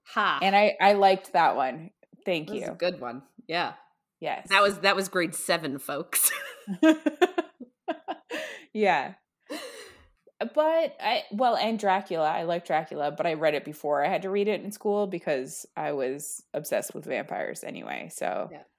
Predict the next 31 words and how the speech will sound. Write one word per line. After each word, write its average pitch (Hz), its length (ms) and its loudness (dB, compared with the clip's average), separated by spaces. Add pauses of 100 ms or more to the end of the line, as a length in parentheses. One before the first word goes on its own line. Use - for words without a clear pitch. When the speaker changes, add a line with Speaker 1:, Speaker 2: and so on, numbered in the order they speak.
(220)
Speaker 2:
that 151 180 -2
was 151 160 -10
a 170 40 -12
bit 156 260 -6
different. 135 400 -10 (380)
But 214 180 4
any 285 280 -4
of 370 120 -6
the 349 80 -4
ones 254 300 -4
that, 202 200 0
like, 170 400 -2 (720)
Speaker 1:
Like 170 200 -2
Speaker 2:
I 185 40 -8
Speaker 1:
The 180 100 -8
Speaker 2:
just 160 140 -4
Speaker 1:
Pearl. 143 460 0
Speaker 2:
didn't, - 120 -14 (580)
I - 40 -20
don't 139 120 -20
know 143 100 -18
if 143 140 -20
I 139 60 -20
read 143 240 -18
that. 185 280 -16 (220)
Speaker 1:
Oh 175 140 -10
my 170 160 -4
God, 151 260 -4
it 175 120 -2
was 165 140 -12
terrible. - 540 -10